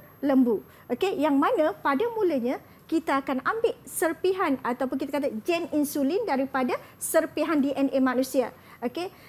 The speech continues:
D N A yang, uh, gen yang boleh menghasilkan insulin tu daripada manusia kita ambil, kemudian kita masukkan kepada plasmid. Okey, plasmid tu adalah D N A bulat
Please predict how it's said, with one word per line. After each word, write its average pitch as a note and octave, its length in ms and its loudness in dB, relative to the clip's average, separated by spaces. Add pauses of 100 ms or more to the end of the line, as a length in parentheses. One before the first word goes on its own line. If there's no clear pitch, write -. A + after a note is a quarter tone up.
(120)
D C#4 240 0
N C4+ 240 2
A G4 140 0 (100)
yang, C4 480 2 (320)
uh, A#3+ 480 0 (160)
gen D4+ 240 2
yang D4 240 4
boleh D4 240 4
menghasilkan C#4+ 480 2
insulin D#4 400 0
tu D4+ 160 0 (160)
daripada C4 400 2
manusia C4 480 0
kita E4 320 -4
ambil, A#3+ 480 0
kemudian C4 480 2
kita D#4 240 0
masukkan C4+ 560 0
kepada C#4 480 -4
plasmid. C#4 480 0 (480)
Okey, A4 240 2
plasmid F#4 560 0
tu B4+ 140 4 (180)
adalah D4 400 2 (240)
D E4 160 2
N E4 160 2
A D4+ 160 4
bulat E4 400 4